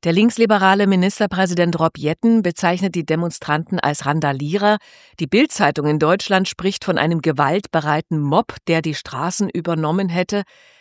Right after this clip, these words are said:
Wer sind diese Protestierer aus Ihrer Sicht? Kann man sie einer bestimmten sozialen Schicht und einer bestimmten Altersgruppe zurechnen oder ist das gemischt?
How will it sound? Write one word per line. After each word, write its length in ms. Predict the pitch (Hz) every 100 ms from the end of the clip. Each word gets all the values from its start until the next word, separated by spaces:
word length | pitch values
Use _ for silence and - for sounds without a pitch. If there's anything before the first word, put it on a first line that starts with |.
| _ -
Wer 220 | 196 226
sind 200 | 202 320 -
diese 440 | 208 180 185 160
Protestierer 680 | 120 175 165 165 - 180 180
aus 160 | 165 -
Ihrer 240 | 240 247
Sicht? 440 | 208 147 107 - -
Kann 200 | 165 190
man 160 | 233
sie 260 | 214 208 202
einer 180 | 165 165
bestimmten 440 | 165 208 220 214
sozialen 480 | 175 165 - 151 147
Schicht 520 | - - 233 - -
und 200 | 175 160 - -
einer 180 | 147
bestimmten 400 | 156 180 180 160 -
Altersgruppe 640 | - 170 214 - - 214 220
zurechnen 540 | - 214 220 - 214
oder 240 | 143 175
ist 160 | - -
das 120 | 160
gemischt? 500 | - 131 107 - -